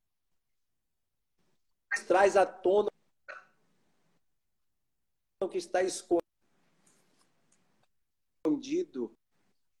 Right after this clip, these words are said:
Por isso que ele é a luz do,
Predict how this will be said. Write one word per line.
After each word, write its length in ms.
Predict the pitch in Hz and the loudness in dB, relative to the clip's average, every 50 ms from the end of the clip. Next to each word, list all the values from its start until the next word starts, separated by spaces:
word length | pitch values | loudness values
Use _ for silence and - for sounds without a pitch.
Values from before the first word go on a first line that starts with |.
| _ _ _ _ _ _ _ _ _ _ _ _ _ _ _ _ _ _ _ _ _ _ _ _ _ _ _ _ _ _ _ _ _ _ _ _ _ _ _ _ _ _ _ _ _ _ _ _ _ _ _ _ _ _ _ _ _ _ _ - _ _ _ _ _ _ _ - - - _ | _ _ _ _ _ _ _ _ _ _ _ _ _ _ _ _ _ _ _ _ _ _ _ _ _ _ _ _ _ _ _ _ _ _ _ _ _ _ _ _ _ _ _ _ _ _ _ _ _ _ _ _ _ _ _ _ _ _ _ -20 _ _ _ _ _ _ _ -20 -20 -14 _
Por 200 | - 151 165 170 | 0 2 4 4
isso 200 | 208 233 226 - | 4 2 -2 -4
que 120 | - - 208 | 2 6 8
ele 220 | 208 208 202 202 | 8 10 10 8
é 60 | 190 | 8
a 60 | 175 | 8
luz 320 | 170 170 185 220 254 220 170 | 8 8 8 8 6 4 2
do, 140 | 156 180 | 2 0